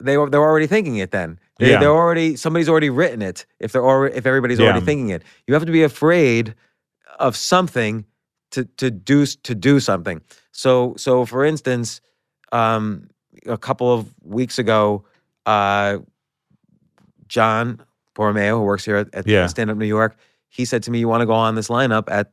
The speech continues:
Speaker 1: the Mailroom downtown?" And I said, "Sure. Uh, who's performing?" And he told me,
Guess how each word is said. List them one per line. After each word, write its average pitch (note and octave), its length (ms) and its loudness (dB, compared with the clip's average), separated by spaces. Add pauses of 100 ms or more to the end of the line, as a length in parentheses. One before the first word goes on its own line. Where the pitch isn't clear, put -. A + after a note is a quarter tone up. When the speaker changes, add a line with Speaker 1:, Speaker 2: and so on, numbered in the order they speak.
(120)
Speaker 1:
the A2 60 -6
Mailroom A2+ 400 -2
downtown?" G#2 480 -4 (340)
And A2 400 -2
I A#2 100 -8
said, A#2+ 240 -6 (400)
"Sure. G2+ 440 0 (160)
Uh, G#2 480 0 (420)
who's B2+ 240 -6
performing?" G2+ 480 -4 (320)
And A#2 160 -4
he A#2+ 80 -2
told C#3+ 260 0
me, A#2+ 320 -2